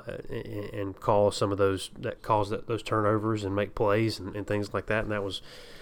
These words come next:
that was their best unit of the game, was that, that defensive line for sure. And, but it's, it's,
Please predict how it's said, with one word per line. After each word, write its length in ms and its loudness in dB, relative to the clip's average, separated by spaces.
that 160 2
was 100 0
their 160 6
best 320 4
unit 260 2
of 60 2
the 80 -2
game, 400 2
was 140 -4
that, 180 2
that 160 -2
defensive 460 -2
line 300 2
for 120 -8
sure. 460 -2
And, 480 0
but 360 8
it's, 560 -4
it's, 340 -2